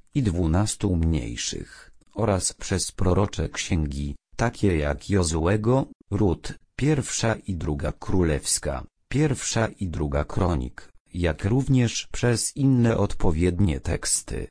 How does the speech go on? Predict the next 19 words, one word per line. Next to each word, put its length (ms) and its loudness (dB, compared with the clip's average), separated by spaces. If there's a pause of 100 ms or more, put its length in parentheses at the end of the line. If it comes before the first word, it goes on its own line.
(200)
to 140 2
jest 380 0
w 180 -2
ostatkach, 800 -2 (240)
które 440 2
Pan 300 0
powoła. 720 -2 (200)
Ostatkami 800 0
są 320 0
przede 440 2
wszystkim 720 0
Chrystus 800 -2
i 200 -2
Kościół, 760 -6 (200)
a 160 -2
drugorzędnie 960 2
ich 400 -4
ziemscy 640 2
przedstawiciele, 1120 -2